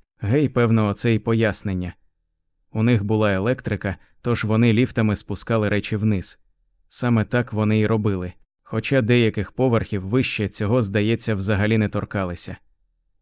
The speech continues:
Він на хвильку затнувся, крізь маску ніби посміхався. Не знаю, чи варто про це говорити при Марті,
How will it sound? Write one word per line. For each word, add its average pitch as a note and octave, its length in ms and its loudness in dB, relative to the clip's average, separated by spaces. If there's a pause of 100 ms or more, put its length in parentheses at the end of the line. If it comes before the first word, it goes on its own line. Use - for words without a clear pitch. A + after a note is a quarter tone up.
(120)
Він B2 260 4
на G#2+ 100 4
хвильку A2+ 400 0
затнувся, A#2 640 -2 (400)
крізь A2 300 0
маску A2+ 420 0
ніби A2 280 2
посміхався. G#2+ 760 -2 (420)
Не A#2 180 0
знаю, A2 420 2
чи - 160 -6
варто A#2 280 -2
про G2+ 140 -6
це A2 180 -2
говорити G2+ 420 -2
при F#2+ 160 -6
Марті, A#2 420 -4